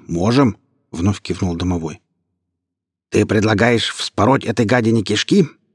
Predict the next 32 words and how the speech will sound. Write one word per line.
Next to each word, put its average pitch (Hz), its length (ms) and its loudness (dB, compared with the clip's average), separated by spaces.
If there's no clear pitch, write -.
В 95 120 -4
больших 113 380 0
глазах 104 420 0
Гмура 113 480 0
зажглись 92 460 -4
азартные 92 560 -4
огоньки. 101 560 -2
«Что 110 320 -2
ж, - 220 -8
эта 120 320 2
идея 110 240 2
мне 113 160 4
нравится 104 420 0
куда 98 260 0
больше 85 320 -2
предыдущей. 82 680 -6
Не 101 120 0
знаю, 110 300 2
откуда 104 340 0
ты 92 120 -2
их 85 100 -8
черпаешь, 123 520 0
отрок, 113 560 -2
но 110 200 0
твоя 98 360 0
светлая 98 440 0
голова 87 480 0
не 98 120 0
раз 107 280 -2
выручала - 440 -2
нас». - 320 -10
«Да», — 127 420 2